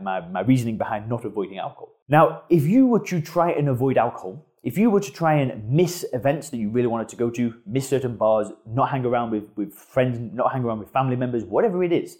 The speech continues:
and you were really trying to avoid alcohol everywhere you go, well, that would actually signify that, that alcohol is something that's worth avoiding, right? Would you avoid bleach?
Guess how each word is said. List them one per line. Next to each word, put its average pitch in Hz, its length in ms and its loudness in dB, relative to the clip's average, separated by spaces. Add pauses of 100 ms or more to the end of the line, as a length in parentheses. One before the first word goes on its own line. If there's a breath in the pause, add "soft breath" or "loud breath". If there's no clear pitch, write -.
and 151 120 6
you 220 80 8
were 208 160 6
really 190 380 4
trying 165 300 -2
to 143 100 -2
avoid 131 280 2
alcohol 120 440 0
everywhere 139 320 4
you 113 120 -2
go, 104 280 0 (260 loud breath)
well, 156 100 2
that 254 160 2
would 240 100 -2
actually 196 300 0
signify 135 640 0
that, 113 200 0 (200)
that 135 220 6
alcohol 143 560 2 (160)
is 127 200 -2
something 135 400 0
that's 113 200 -2
worth 123 260 0
avoiding, 131 540 0
right? 131 180 4
Would 220 160 2
you 220 140 4
avoid 151 480 4 (240)
bleach? - 480 -2